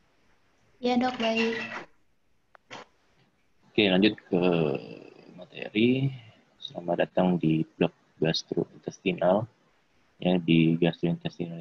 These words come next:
Speaker 2: ini, eh, menjadi, eh, salah satu blog yang, eh, penting juga, ya. Eh,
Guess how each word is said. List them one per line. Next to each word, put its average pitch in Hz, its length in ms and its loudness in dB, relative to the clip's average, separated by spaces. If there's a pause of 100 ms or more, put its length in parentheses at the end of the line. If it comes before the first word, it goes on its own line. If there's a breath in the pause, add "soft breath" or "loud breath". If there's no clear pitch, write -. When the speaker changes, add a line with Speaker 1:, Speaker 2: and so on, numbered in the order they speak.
Speaker 2:
ini, 101 320 2
eh, - 400 -18
menjadi, 80 440 -2 (1160)
eh, 82 320 -2
salah 80 240 -4
satu 82 480 -8 (160)
blog - 240 -6
yang, 80 320 -6 (400)
eh, 80 480 -2 (720)
penting 87 400 -4
juga, 87 240 -2 (400)
ya. 90 240 -4 (880)
Eh, - 320 -6